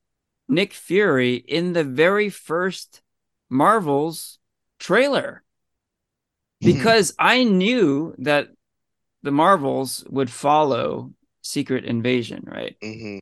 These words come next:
Speaker 1: So when I saw Fury in the trailer, I'm like,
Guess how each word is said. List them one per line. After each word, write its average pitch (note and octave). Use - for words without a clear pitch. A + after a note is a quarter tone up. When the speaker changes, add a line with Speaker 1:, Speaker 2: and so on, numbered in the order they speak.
Speaker 1:
So F#3+
when F3+
I F3+
saw G#3
Fury D3+
in C#3+
the C3
trailer, F#3
I'm C3
like, C3